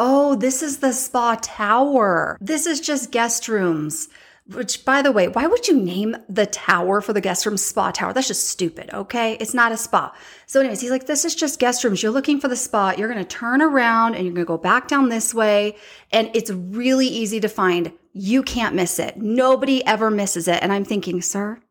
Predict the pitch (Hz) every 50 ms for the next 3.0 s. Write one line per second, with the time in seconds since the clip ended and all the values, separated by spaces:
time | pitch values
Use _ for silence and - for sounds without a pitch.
0 | _ _ _ _ _ _ _ - - - - _ - 202 185 - 180 - - 165
1 | 185 - - - - - - - _ _ _ _ _ - - - _ _ - 226
2 | 240 254 247 - 240 208 196 - - 196 185 175 - - - 180 165 - -